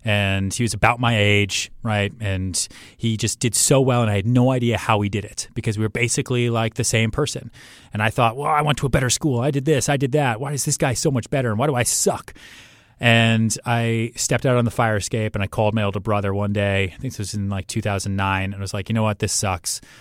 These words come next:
I wanna quit. I, this, I, I shouldn't be a real estate broker. I'm not from New York." I just gave him every single excuse possible. And what I really remember from that phone call was him saying to me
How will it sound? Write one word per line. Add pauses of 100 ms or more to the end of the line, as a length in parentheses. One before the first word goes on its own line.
(260)
I
wanna
quit.
I,
this,
I, (100)
I
shouldn't
be
a
real
estate
broker.
I'm
not
from
New
York."
I
just
gave
him
every
single
excuse
possible. (420)
And (240)
what
I
really
remember
from
that (140)
phone
call (420)
was
him
saying
to
me